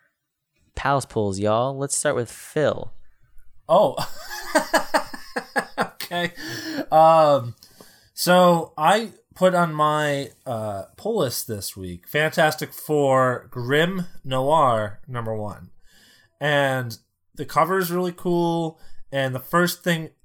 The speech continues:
Speaker 2: the first two things that I kinda hearken to,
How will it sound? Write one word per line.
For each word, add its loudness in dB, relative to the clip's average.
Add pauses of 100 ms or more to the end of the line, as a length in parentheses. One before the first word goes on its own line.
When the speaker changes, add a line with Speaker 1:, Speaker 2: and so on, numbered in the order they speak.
(280)
Speaker 2:
the -6
first 0
two 2
things -4
that 0
I 2
kinda -4
hearken -2
to, -8